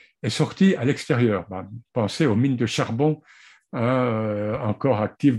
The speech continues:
dans le monde, et puis à, à tout ce que les, et puis bien sûr à l'extraction du pétrole, qui commence à la fin de la vie du, du Cher. Et c'est ainsi que cette prospérité extérieure constatable n'est que le signe d'une déficience intérieure.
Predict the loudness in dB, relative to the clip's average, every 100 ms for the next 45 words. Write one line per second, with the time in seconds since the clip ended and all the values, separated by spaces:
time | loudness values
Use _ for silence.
0 | 0 0 0 2 4 4 0 -4 -2 -2
1 | -2 -10 _ -12 -6 -4 -4 -2 -2 -2
2 | -4 -4 -4 -2 -2 0 0 0 -6 -6
3 | -8 -2 -2 -2 -4 -2 -2 -4 -6 _
4 | _ _ _ -12 -2 0 2 0 -2 -4
5 | -2 -4 -4 -2 -4 -2 -6 -8 -14 _
6 | -12 -10 -6 -8 -8 -18 _ _ -20 -20
7 | -8 -2 0 0 0 0 -2 -2 -4 -4
8 | 0 -2 0 -2 0 0 -2 -2 -4 -4
9 | -2 2 2 0 -2 -10 _ _ _ _
10 | -2 -2 0 -2 0 0 0 -2 -6 _
11 | _ _ -2 2 2 2 2 2 0 2
12 | 4 2 -2 -2 -2 0 0 2 2 0
13 | 2 2 4 0 0 0 0 -2